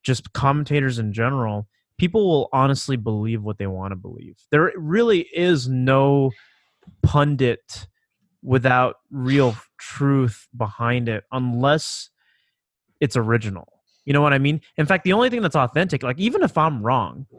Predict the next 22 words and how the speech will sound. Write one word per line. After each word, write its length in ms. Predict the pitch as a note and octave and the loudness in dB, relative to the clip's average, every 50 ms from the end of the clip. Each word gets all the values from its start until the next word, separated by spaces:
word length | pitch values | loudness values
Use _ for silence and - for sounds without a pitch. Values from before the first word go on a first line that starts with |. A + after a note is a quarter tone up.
| - _ _ _ _ _ - | -20 _ _ _ _ _ -2
I'm 120 | D3 D3 D#3+ | 0 2 2
not 240 | F#3 F#3+ E3 G#2+ A2 | 4 2 2 0 -2
lying. 540 | A2+ A#2+ C3 C3+ B2 G2+ F2 D2+ C2 - - _ _ - - | -2 -2 0 0 -2 -4 -6 -12 -18 -20 -20 _ _ -4 -2
I 60 | D#3+ | 0
may 160 | F3 G#3 A3+ | 2 2 0
be 140 | F#3+ F#3 E3 | 2 2 0
wrong, 720 | C3+ A#2+ B2 B2 C3 C#3+ E3+ F3+ D3+ A#2+ A2 A2 G#2+ A2+ - _ _ _ _ _ - | 0 0 0 0 2 4 4 4 4 4 2 0 -2 -4 -8 _ _ _ _ _ -2
but 80 | C#3+ C#3 | 0 2
I'm 120 | C#3+ D3 | 2 4
not 240 | D3+ D#3 D3 A2+ F#2 | 4 2 2 0 0
lying. 400 | A#2 B2 B2+ C3+ B2+ A2 G2 G2+ | -2 -2 -2 0 -2 -2 -4 -4
And 80 | G#2 A2 | -6 -6
I 40 | A#2 | -6
think 160 | - F#3+ F#3+ | -4 -4 -4
that 120 | G3 F3 | -2 0
that's 240 | - D#3 C#3+ - - | 0 0 -2 -2 -6
the 80 | C3 A#2 | -6 -2
difference 420 | B2 A#2+ - - A#2+ A2 G#2+ - | -2 -2 -2 -4 -8 -8 -6 -6
here, 140 | D3+ D3+ C3+ | -4 -4 -2
is 100 | A#2 G#2+ | -2 -4
that 160 | B2 A2+ - | -4 -6 -4
people 420 | - F3+ E3 - F#3 F3 D#3+ - | -4 -4 -2 0 0 0 0 -2